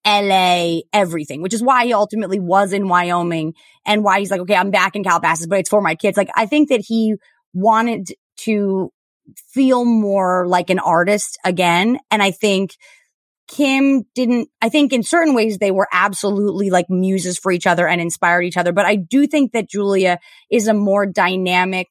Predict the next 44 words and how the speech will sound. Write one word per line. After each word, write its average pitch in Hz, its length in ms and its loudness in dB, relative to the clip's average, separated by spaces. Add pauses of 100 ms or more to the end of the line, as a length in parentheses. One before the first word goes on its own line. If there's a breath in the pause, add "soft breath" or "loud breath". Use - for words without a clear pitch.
like, 240 180 -2
they 302 120 0
probably 285 400 0
have 190 240 0
really, 185 540 -6 (480)
why 262 320 2
are 320 100 2
they 311 120 0
together, 254 420 0
if, 233 140 -4 (140)
if 220 180 -2
at 220 80 2
all? 202 180 4
I - 60 -2
think 302 160 0
they 302 80 -2
probably 269 220 2
have 190 80 -4
really 190 260 -4
good 180 160 -6
conversations. 151 720 -6 (240 loud breath)
I 240 120 2
think 277 220 2
the 262 80 2
minute 254 280 0
that, 220 160 0 (160 soft breath)
I 294 80 2
think 349 220 -4 (160)
in 277 120 -2
order 277 260 4
to 254 120 0
woo 269 600 0
Kim, 220 380 0 (260 soft breath)
he 269 180 -2
had 254 220 2
to 233 60 -6
do, 214 240 -6
he 226 120 -2
had 262 140 0
to 226 120 -2
do 214 160 -2
a 208 60 0
lot 208 220 2
of 233 100 0